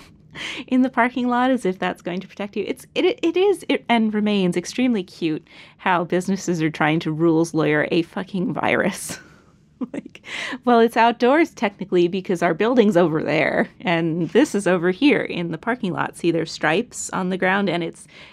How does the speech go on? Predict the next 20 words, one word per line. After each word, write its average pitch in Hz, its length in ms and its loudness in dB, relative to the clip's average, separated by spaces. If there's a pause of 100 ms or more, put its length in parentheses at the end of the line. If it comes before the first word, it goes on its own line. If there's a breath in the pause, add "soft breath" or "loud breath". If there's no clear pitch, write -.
it's 208 200 -2
not 339 200 2
nice, 233 600 -2 (300 soft breath)
but 185 340 0
it's 196 160 -2
got 190 300 0
walls, 180 340 0
but - 180 0
they're 220 140 2
bad 247 380 4
<laughs> - 0 -
walls. 170 680 -2 (920 loud breath)
I 214 60 -6
don't 175 120 -6
know. 127 140 -8 (300 loud breath)
Like, 247 240 0
even 359 320 4
going 220 300 4
to, 208 100 -6
like, 160 300 -4